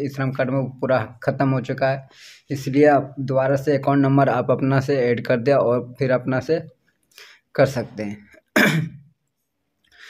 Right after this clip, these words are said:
तो दोस्तों यहाँ से आपको क्या करना है, इसमें ज-, जिसमें भी आपको अपडेट करना है दोस्तों, उस ऑप्शन पर आपको क्लिक करना है और आपको उसमें इन्फॉर्मेशन जो भी है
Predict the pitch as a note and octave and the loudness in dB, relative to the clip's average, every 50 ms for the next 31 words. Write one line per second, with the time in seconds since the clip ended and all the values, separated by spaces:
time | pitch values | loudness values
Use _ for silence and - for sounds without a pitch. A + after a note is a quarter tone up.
0 | - - _ - _ - C#3 B2+ C3+ C#3+ C#3 C#3 E3 D#3 D#3 D3 C#3+ D3 D3+ C#3+ | -20 -20 _ -20 _ -6 -4 0 0 -2 -2 0 2 2 2 2 0 -2 -4 -4
1 | C#3 - - B2 C3+ C3+ - - D3+ D3 - D3+ C#3+ C#3+ D3 D3 C#3 C#3 C#3+ C#3 | -6 -6 -2 0 0 -2 -2 -6 -8 -4 0 0 0 0 2 0 0 2 0 0
2 | - - C3 C3 C3 D3+ D3 D3 B2+ - - - - C3 A#2+ G#2+ C3 C#3+ C#3+ C#3 | 0 -2 -4 -4 -2 0 0 0 0 -2 -6 -8 -6 -4 -4 0 0 -2 0 2
3 | D#3+ D#3+ E3 D3+ D#3 D#3+ D3 C#3 C#3 - D#3 D3 C3 A#2+ A#2+ D3 D3 D3 - D#3 | 2 2 2 4 4 4 2 2 4 4 4 4 4 4 2 0 0 0 0 0
4 | C#3 C#3 C#3+ C#3 C3 C#3 C3+ - - C#3+ A2 A#2 C3+ C3 - - C3+ C3 - - | 2 2 0 0 0 -2 -4 -2 -4 -4 -2 -2 -4 -4 0 0 0 0 0 -2
5 | C#3 C3+ A#2 C#3 C3 C3 B2+ C3 D3+ D3 D3 - - C3 C#3 C#3 C3+ C#3+ C3 C3 | -2 0 0 2 2 2 2 2 -2 -4 -4 -4 -2 -2 -2 0 2 0 0 2
6 | C3+ C#3 C#3+ C#3+ C#3 C#3+ B2 B2 A#2 A#2+ F#2+ A#2 A#2+ B2 - C3+ C3 A#2+ A#2+ C#3 | 0 0 0 -2 -2 -2 -2 -2 -2 -2 -4 -4 -6 -4 -4 -2 -2 -2 -2 -2
7 | C3+ C3 C3+ D3+ D3 B2+ B2+ - C#3 A#2+ C3 C3 C3 - C#3 C3+ B2 B2 B2 A#2+ | -2 -2 0 0 -2 -2 -2 -2 -4 -2 -2 -4 -2 -2 -2 -2 0 -2 -2 -2
8 | B2+ B2+ B2 B2+ C#3 C3 - | -2 -2 -2 -2 -4 -8 -14